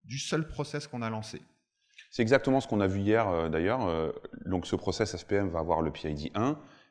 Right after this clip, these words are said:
Speaker 2: et si on fait un p-, si on arrive à se connecter, euh, à s'attacher, exécuter un bash et qu'on fait un P S A E X, on verra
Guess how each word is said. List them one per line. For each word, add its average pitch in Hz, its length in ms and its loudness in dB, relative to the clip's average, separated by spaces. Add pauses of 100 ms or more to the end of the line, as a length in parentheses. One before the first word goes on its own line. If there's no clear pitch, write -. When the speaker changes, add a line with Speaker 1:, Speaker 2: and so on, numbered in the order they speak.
Speaker 2:
et 90 80 -4
si - 160 -2
on 104 80 4
fait 101 180 2
un 85 100 2
p-, - 200 -4
si - 180 -4
on 101 180 2
arrive 98 220 2
à 92 40 0
se - 80 -10
connecter, 104 540 2 (340)
euh, 78 320 4
à - 80 -4
s'attacher, 95 480 0
exécuter 90 460 -2
un 90 80 0
bash 95 320 4
et - 20 -12
qu'on 82 140 -8
fait 82 160 -4
un 80 100 -2
P 87 140 0
S 90 180 2
A 78 40 -2
E 82 80 0
X, 113 160 -4
on 87 60 -2
verra 85 320 0